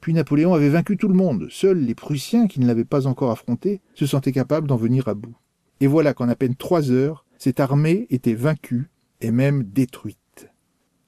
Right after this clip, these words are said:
Cette humiliation inspira aux dirigeants prussiens un désir de revanche. Le roi de Prusse décida de fonder un état-major moderne, chargé de préparer cette revanche.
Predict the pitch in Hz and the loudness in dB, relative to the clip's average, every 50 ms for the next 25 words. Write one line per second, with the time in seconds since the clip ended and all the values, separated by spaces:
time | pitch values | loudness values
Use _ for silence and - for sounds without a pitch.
0 | _ _ _ - 143 135 - 165 180 180 175 156 135 - - 190 190 - 156 143 | _ _ _ -6 -6 -4 0 0 2 2 2 0 0 0 0 0 0 0 -2 -4
1 | - - - 160 147 165 165 151 123 113 123 127 135 127 120 120 95 - - 135 | -4 -2 -4 -2 0 2 2 2 2 2 2 0 2 0 0 -2 -4 -4 -8 -8
2 | - - - 135 147 170 160 143 131 117 123 127 120 127 143 147 135 117 120 107 | -8 -4 -2 -2 -2 -2 -2 -4 0 2 2 2 2 2 2 2 2 2 0 0
3 | 110 107 98 101 98 92 98 92 - - - - - _ _ _ _ _ _ _ | 0 -2 -2 -4 -4 -4 -6 -8 -10 -16 -18 -20 -20 _ _ _ _ _ _ _
4 | _ - 120 120 - 139 143 131 123 - - - 190 214 196 - - 127 123 - | _ -2 -2 2 2 2 2 2 0 -2 -2 -2 -2 -2 -2 0 -2 -2 -2 -2
5 | - 123 123 143 165 151 127 113 - - 135 123 127 139 147 131 120 113 113 - | -2 -2 -2 0 0 0 -2 -2 -2 -4 -2 0 2 2 2 2 2 0 0 0
6 | - 120 117 117 113 110 135 139 113 107 117 143 160 135 139 123 104 95 87 82 | 0 0 0 0 2 2 0 0 0 0 0 0 2 4 2 0 0 -4 -10 -12
7 | 80 - _ _ _ _ _ - - - 139 123 131 131 175 175 131 - - _ | -14 -18 _ _ _ _ _ -8 -4 -2 -2 -2 0 0 0 0 0 -2 -6 _
8 | - - 208 202 - 185 151 160 202 202 135 - - 92 - - - 101 87 87 | -4 -4 -4 -2 0 -4 -2 0 0 -2 -2 -4 -8 -14 -12 -8 -6 -6 -6 -6
9 | 80 76 - - - - - _ | -10 -10 -14 -16 -20 -20 -20 _